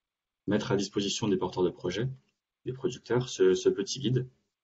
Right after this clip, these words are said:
donc qui est un, qui s'adresse vraiment à, aux porteurs de projets et qui a pour but de les accompagner tout au long du jour de leur projet, donc des toutes premières analyses préliminaires jusqu'à l'injection, en passant par, euh, bah, tout le développement du projet en tant que tel,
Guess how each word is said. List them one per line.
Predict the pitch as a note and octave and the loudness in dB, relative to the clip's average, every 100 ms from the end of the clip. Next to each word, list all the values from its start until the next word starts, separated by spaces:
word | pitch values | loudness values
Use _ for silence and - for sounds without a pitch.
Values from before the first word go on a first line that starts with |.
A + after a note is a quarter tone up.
| _ - | _ -2
donc | F#2 | -2
qui | - G2 | 4 6
est | F#2 | 6
un, | F2 E2+ - - - - | 4 0 -2 -4 -8 -12
qui | - | -4
s'adresse | F#2 F2+ E2 | -2 -2 0
vraiment | F#2+ G2+ F#2+ | 2 2 2
à, | F2 - - - _ _ _ _ _ | 0 -4 -10 -20 _ _ _ _ _
aux | - | -2
porteurs | G2 G2 | 0 4
de | F#2+ | 4
projets | F#2 F#2+ G#2+ A#2+ | 4 4 8 8
et | G2+ | 8
qui | - | 4
a | G2+ F#2 - _ | 2 0 -6 _
pour | A2 F#2 | -2 -2
but | F#2 G#2+ A#2+ | -2 -4 -2
de | A2 | 4
les | G2+ G2+ | 4 4
accompagner | G2+ G2+ G#2+ G#2+ | 2 0 2 2
tout | - - | 2 2
au | |
long | A#2 | 2
du | G#2 | 2
jour | G2 - | -4 -4
de | G#2 | 0
leur | G2+ - | 0 0
projet, | - G2+ A2+ B2+ | 0 4 6 6
donc | F#2+ | 4
des | F#2+ F#2 - _ | 0 -2 -6 _
toutes | - B2 | 2 2
premières | - G#2+ G2+ | 2 -2 2
analyses | F#2+ G2 G2 | 2 2 0
préliminaires | - G2 G2 G#2 G2+ F#2 | 0 -2 0 0 0 -2
jusqu'à | F#2+ - | -4 -2
l'injection, | F#2+ F#2+ F#2 - C3 C3 - _ _ _ _ | -2 0 -2 2 4 4 0 _ _ _ _
en | F#2+ | -6
passant | G2 F#2 A2+ A2 | -4 -2 0 -2
par, | G2+ G2+ F2+ | -2 -4 -2
euh, | F2 F2 - | -6 -8 -10
bah, | C3 C3 - | -10 -12 -10
tout | - | -8
le | F#2+ | 0
développement | G2 F#2+ F#2+ G2+ | 2 4 2 0
du | F#2 | -2
projet | - F#2 | -2 -4
en | F#2 | -4
tant | F2+ E2+ | -4 -8
que | - | 0
tel, | A2 A2+ | 2 2